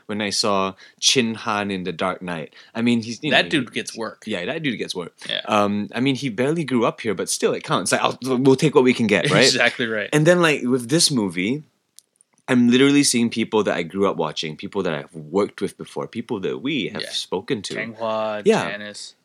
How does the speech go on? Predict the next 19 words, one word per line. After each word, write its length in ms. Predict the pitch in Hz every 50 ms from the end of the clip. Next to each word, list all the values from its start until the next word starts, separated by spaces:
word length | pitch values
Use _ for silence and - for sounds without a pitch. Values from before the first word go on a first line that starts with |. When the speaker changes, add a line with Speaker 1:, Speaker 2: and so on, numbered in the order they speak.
| _ -
Speaker 1:
And, 320 | 131 139 135 131 131 127
like, 440 | 123 123 123 123 123 123 - - - _ _ _ _ _ _ _ _ _ _ _ _ _ _ _ _ _ _ _ _ _ _ _ _ _ _ _ _ _ _ _ -
it 160 | 143 143 120
just 340 | 117 110 143 151 151 - -
felt 380 | - - 147 123 127 107 - -
like 260 | 123 123 113 92 117
there 140 | 123 127 123
was 180 | 127 123 -
so 180 | - - 143 143
much 380 | 147 143 131 - - - -
pride, 720 | - - - - 95 87 90 98 113 135 156 170 175 190 - _ _ _ _ _ _ _ - - - - _ _ -
and 80 | - 117
then 160 | 113 110 110
there 140 | 104 107 104
was 200 | 104 104 101 -
so 300 | - - - 117 110 113
much, 420 | 110 113 113 - - - - -
like, 520 | 98 90 90 87 87 - - - - - - _ -
um, 680 | 95 92 90 87 87 85 85 85 85 85 85 87 -